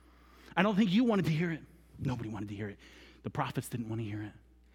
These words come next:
No, no, no, no, no.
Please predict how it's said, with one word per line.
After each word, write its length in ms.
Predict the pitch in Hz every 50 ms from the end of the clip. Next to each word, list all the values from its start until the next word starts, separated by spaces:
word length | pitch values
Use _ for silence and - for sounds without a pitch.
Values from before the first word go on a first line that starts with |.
| - - - - - - - -
No, 260 | 127 120 120 113 101 - - - - -
no, 280 | 123 131 131 123 110 98 87
no, 260 | 123 127 123 113 95 92
no, 280 | 117 127 123 110 95 - -
no. 240 | 127 131 131 113